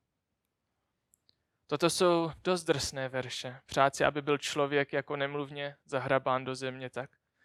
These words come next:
jak se zahrabovali potracené plody. Jobova řeč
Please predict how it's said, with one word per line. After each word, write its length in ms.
jak 120
se 120
zahrabovali 920
potracené 600
plody. 400
Jobova 340
řeč 380